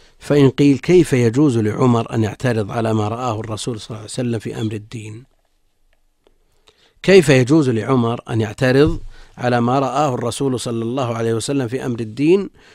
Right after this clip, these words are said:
ولا يسرع في قبوله؟ أفتراه خاف أن يتكلم الرسول صلى الله عليه وسلم بغير الحق أو يجري على لسانه الباطل؟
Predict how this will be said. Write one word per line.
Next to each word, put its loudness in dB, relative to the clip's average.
ولا 6
يسرع 4
في -2
قبوله؟ -4
أفتراه 2
خاف 2
أن 0
يتكلم 4
الرسول -2
صلى -2
الله 0
عليه -2
وسلم -2
بغير -2
الحق -8
أو 6
يجري 6
على 0
لسانه 0
الباطل؟ 2